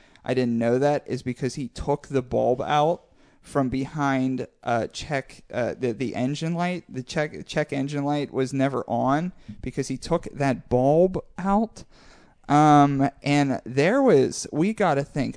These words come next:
up to, we're talking about seven to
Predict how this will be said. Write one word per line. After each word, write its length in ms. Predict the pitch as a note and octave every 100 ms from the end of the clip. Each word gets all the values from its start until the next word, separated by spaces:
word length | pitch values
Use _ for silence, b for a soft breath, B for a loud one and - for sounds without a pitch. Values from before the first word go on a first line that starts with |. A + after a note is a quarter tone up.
| -
up 220 | D3 D3+
to, 540 | - C3 A#2+ G#2 - C2+
we're 280 | F2+ C3+ B2
talking 400 | - C3 B2+ A#2+
about 220 | - -
seven 500 | - - C#3+ D3+ C#3
to 140 | C3+